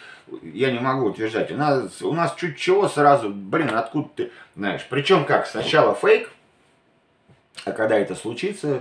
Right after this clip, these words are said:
про тебя уже и, и так. Но ты-то уже сидишь или там что-то под делом, а потом оказывается, что это так и есть. Короче, как-то так.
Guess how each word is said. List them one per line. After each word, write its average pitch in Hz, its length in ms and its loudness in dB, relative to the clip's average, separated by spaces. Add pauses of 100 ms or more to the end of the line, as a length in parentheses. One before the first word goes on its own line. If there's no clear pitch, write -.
про 92 120 -6
тебя 98 300 -2
уже 92 320 -4
и, 78 120 -10
и - 360 -20 (100)
так. 78 100 -20 (600)
Но 110 160 -4
ты-то 135 280 -2
уже 82 380 -6
сидишь 147 460 -6
или 80 320 -10
там 73 260 -10
что-то - 220 -12
под - 300 -8
делом, 110 320 -2 (120)
а 71 340 -8 (280)
потом - 260 -2
оказывается, 98 320 -2
что 92 120 -4
это 90 120 -10 (100)
так - 240 -10
и 80 40 -12
есть. 71 240 -12 (1300)
Короче, 90 680 0
как-то 92 300 -6
так. 76 300 -6